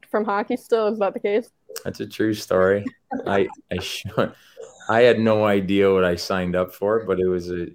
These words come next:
Speaker 2: a pretty cool opportunity. So I left home. I didn't have kicking cleats. I showed up with a broken hand from, from a
Speaker 1: <laughs>
Speaker 2: hockey fight. And, um, I,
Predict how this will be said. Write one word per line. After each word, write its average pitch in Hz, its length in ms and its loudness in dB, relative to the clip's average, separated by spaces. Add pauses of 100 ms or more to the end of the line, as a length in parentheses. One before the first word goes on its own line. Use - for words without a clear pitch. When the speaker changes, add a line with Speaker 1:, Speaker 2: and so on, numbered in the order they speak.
(240)
Speaker 2:
a 90 200 -4
pretty 95 260 -6
cool 98 260 0
opportunity. 95 600 -4
So 90 360 -6 (260)
I - 420 -20
left 104 340 -2
home. 104 320 0
I 104 80 -2
didn't 104 420 -4
have 101 260 -4
kicking 104 380 -6
cleats. - 560 -8 (180)
I 92 200 -10
showed 98 380 -2
up 101 200 0
with 92 100 -2
a 87 40 -6
broken 95 440 -2
hand 110 420 -6
from, - 180 -20 (600)
from 107 180 -4
a 90 160 -4
Speaker 1:
<laughs> - 0 -
Speaker 2:
hockey 104 300 -4
fight. - 440 -2 (320)
And, 98 420 -2
um, 90 420 -2 (1120)
I, 113 220 -2